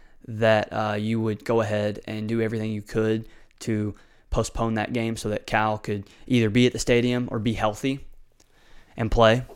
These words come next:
So they postponed it, and Angelos pulled the power, had the power pulled. Um, but you could also go on the other side and go, Cal Ripken was there in uniform. There, there's evidence that he was in the dugout when the power outage went out.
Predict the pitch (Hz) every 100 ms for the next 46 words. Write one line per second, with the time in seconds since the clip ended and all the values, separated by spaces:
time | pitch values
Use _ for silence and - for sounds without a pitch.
0 | - - - 120 110 117 110 - 113 113
1 | 123 - 110 104 104 - 117 113 110 107
2 | - 117 104 - 107 110 113 - 113 104
3 | - 110 107 - 120 117 - - - -
4 | - - 117 113 104 98 98 _ _ _
5 | - - 131 123 127 123 - 127 113 120
6 | 117 113 113 123 117 117 113 113 110 110
7 | 104 - _ _ _ _ _ - 151 160
8 | - 151 117 120 131 117 127 110 104 101
9 | 107 117 120 123 117 123 123 120 - 120
10 | 117 110 104 110 117 110 104 104 - -
11 | 120 113 104 120 113 110 107 104 110 104
12 | 107 104 -